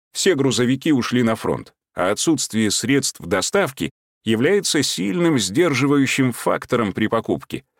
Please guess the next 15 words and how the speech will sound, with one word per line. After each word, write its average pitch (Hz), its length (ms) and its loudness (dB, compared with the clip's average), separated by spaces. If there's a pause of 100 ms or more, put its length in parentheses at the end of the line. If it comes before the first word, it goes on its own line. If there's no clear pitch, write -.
(140)
И 90 100 -2
поэтому 156 480 2
вот 170 260 2
мой 139 200 2
совет. 117 460 -2 (220)
Заведите 131 640 0
на 113 100 2
свою 127 360 2
сеть 139 300 0
магазинов 117 600 0 (240)
хотя 139 320 0
бы 127 160 2
одну 135 360 2
полуторку. 135 680 0 (240)
Во-первых, 165 560 2